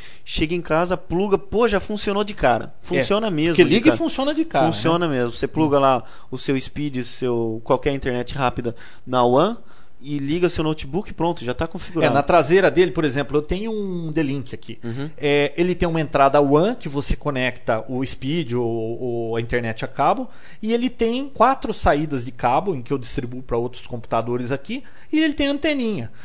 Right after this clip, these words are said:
Speaker 2: Então o que ele faz? Ele pega esse Speed, ele tem um servidor de D H C P, ele distribui I P pras quatro máquinas,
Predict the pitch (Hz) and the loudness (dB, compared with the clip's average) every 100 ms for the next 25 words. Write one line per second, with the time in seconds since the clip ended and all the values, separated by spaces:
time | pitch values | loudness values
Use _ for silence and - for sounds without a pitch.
0 | - 214 220 285 294 262 - 151 135 180 | -6 -2 2 2 2 -2 2 4 4 4
1 | 277 - 196 180 170 - - - 170 208 | 2 0 2 2 0 -2 -8 -8 -8 -6
2 | 208 208 196 254 214 220 226 - 208 175 | -8 0 2 2 0 -2 -2 0 0 0
3 | 156 151 175 147 147 131 - 110 - 165 | 0 0 0 2 0 0 -2 -6 -4 -4
4 | - - - 208 190 - 185 170 175 175 | -4 -12 -8 -6 -6 -4 -4 -2 0 0
5 | 165 156 - - 143 - 156 156 202 233 | 4 4 4 6 6 6 -2 0 0 0
6 | 311 277 285 - | -2 -2 -2 -6